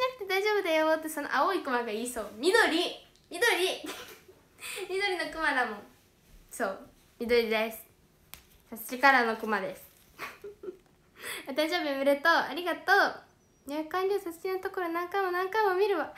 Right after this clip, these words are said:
緊張しちゃう。<laughs> 頑張ってください、ありがとう。あと十分だね。ね、あと十分。こんばんは。五十五分ぐらいになったらね、あれします。男女お読みします。セナさん、当たったよ。ありが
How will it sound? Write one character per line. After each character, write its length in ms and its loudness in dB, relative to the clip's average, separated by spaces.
緊 60 -20
張 160 6
し 100 -4
ち 40 2
ゃ 240 8
う。 60 -8
<laughs> 680 -20
頑 140 0
張 40 4
っ 40 -2
て 80 0
く 80 -4
だ 100 2
さ 120 0
い、 20 4
あ 20 2
り 120 0
が 120 2
と 40 -12
う。 20 -14
あ 40 -10
と 80 0
十 140 2
分 220 0
だ 100 4
ね。 120 2
ね、 160 8
あ 60 -4
と 100 0
十 180 0
分。 320 -2
こ 120 -4
ん 60 0
ば 160 2
ん 60 -2
は。 340 6
五 100 -2
十 160 2
五 80 8
分 200 8
ぐ 80 8
ら 100 6
い 40 4
に 60 2
な 60 0
っ 40 -4
た 100 0
ら 120 0
ね、 220 -6
あ 80 -6
れ 160 -4
し 180 -10
ま 180 -4
す。 160 -14
男 180 0
女 100 -2
お 20 4
読 200 0
み 80 -2
し 100 -6
ま 140 -4
す。 120 -12
セ 60 -2
ナ 60 2
さ 100 4
ん、 40 -2
当 260 2
た 80 -6
っ 40 -18
た 60 0
よ。 280 0
あ 40 -2
り 60 2
が 60 0